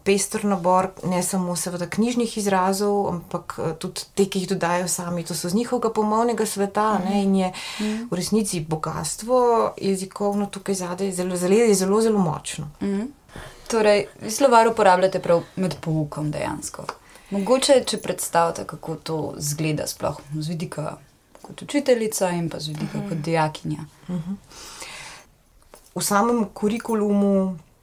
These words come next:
Speaker 1: je relativno malo prostora, da bi ta slovar uporabljal na dnevni ravni, sploh ne. No, v resnici se moraš prav odločiti, da boš uro speljal s tem in si sam organizirati na ta način.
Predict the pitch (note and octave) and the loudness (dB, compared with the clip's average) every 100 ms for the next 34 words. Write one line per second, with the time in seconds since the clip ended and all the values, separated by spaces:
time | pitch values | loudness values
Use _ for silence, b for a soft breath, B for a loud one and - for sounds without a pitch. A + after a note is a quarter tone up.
0 | _ _ _ - F3 G3 - F#3 G3+ F#3+ | _ _ _ -6 2 4 4 2 2 2
1 | G3+ F#3+ F3+ E3 D#3+ D#3+ D#3+ - E3+ E3 | 2 2 2 2 0 -2 -6 -4 -2 0
2 | D3 D3 - - - - F3 E3+ D#3 F3 | 0 -2 -12 -20 -18 -6 -4 -4 -6 -6
3 | E3 - E3 D#3+ D#3+ D#3+ D#3+ D#3+ D3+ F3 | -6 -4 -2 -2 0 0 -2 -6 -6 -4
4 | E3+ D#3+ D#3 D#3+ D#3+ D3+ D#3+ D#3+ D#3+ D#3+ | -2 -2 0 0 0 0 0 2 0 -2
5 | D3 D3 D3 D3+ - D#3 D3+ D#3+ D#3+ D#3+ | -2 -2 -4 -6 -12 -14 -10 -10 -8 -8
6 | E3 D#3+ F#3 F3+ F#3+ F3+ F3 F3 E3+ - | -8 -8 -8 -6 -6 -2 -2 -2 -2 -6
7 | - F3+ F3+ E3 E3+ D3+ - D#3 D3+ C#3+ | -2 0 0 0 0 0 -4 -8 -8 -8
8 | D3 - D#3 D3+ C#3+ - D#3 D#3 D#3 D3+ | -8 -8 -6 -4 -4 -6 -6 -4 -4 -6
9 | - D3+ D#3 D3+ D3 E3 D#3 D#3 E3 D#3+ | -4 -2 0 0 -2 -4 -4 -2 -2 -4
10 | E3 D#3+ D#3+ G3 F#3+ F3+ E3+ F#3 F#3 G3 | -4 -2 0 0 0 -2 -4 -2 0 -2
11 | F#3+ A#3 | 0 2